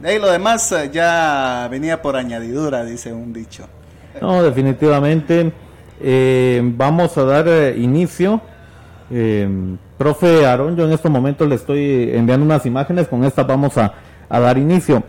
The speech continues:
Speaker 2: A mí en lo personal y, y a nosotros como equipo de trabajo, eh, nadie nos, nos preguntó ni nos ha, eh, pedido nuestra, nuestra opinión sobre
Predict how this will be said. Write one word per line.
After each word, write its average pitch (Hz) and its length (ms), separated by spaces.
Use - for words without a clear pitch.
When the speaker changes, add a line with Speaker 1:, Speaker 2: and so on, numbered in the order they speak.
Speaker 2:
A 143 120
mí 185 200
en 226 100
lo 180 100
personal 147 680
y, 127 420
y 120 120
a 123 80
nosotros 147 440
como 139 200
equipo 151 320
de 156 100
trabajo, 135 600
eh, 101 300
nadie 147 500
nos, 120 400
nos 104 340
preguntó 143 800
ni 127 200
nos 107 240
ha, 117 580
eh, 95 540
pedido 190 420
nuestra, 113 560
nuestra 110 360
opinión 123 640
sobre 101 640